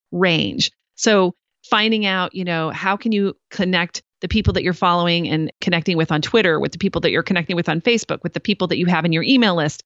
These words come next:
So these kind of tools are coming out. One of them that I saw recently is called Connectio. It's C O N N E C T I O dot I O. And I've been looking at this tool a little bit, and it connects Facebook advertising with your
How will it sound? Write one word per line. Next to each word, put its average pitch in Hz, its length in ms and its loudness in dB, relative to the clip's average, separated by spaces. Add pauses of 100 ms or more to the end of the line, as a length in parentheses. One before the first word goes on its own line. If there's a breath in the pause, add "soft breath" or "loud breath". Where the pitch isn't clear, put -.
(180)
So 208 380 2
these 240 420 0
kind 226 260 2
of 208 80 -2
tools 190 200 0
are 220 40 0
coming 220 260 0
out. 165 220 2
One 208 120 2
of 208 60 2
them 196 160 2
that 180 100 2
I 170 160 2
saw 170 280 -2
recently 175 500 -2
is 156 100 -2
called 156 260 -4
Connectio. 214 840 0 (300)
It's - 300 -8
C 208 240 2
O 185 60 4
N 180 180 4
N 175 300 2
E 196 180 2
C 196 200 -2
T 180 240 0
I 180 420 2
O 175 240 4
dot 160 340 0
I 147 280 0
O. 214 380 2 (400)
And 180 360 2 (300)
I've 185 280 0
been 175 160 -2
looking 160 260 -4
at 151 100 -4
this 160 160 -4
tool 156 260 0
a - 20 2
little 151 140 0
bit, 165 260 2
and 185 140 2
it - 160 0
connects 160 560 0 (300)
Facebook 208 680 0 (300)
advertising 165 1000 -2
with 165 220 -4
your 147 120 -4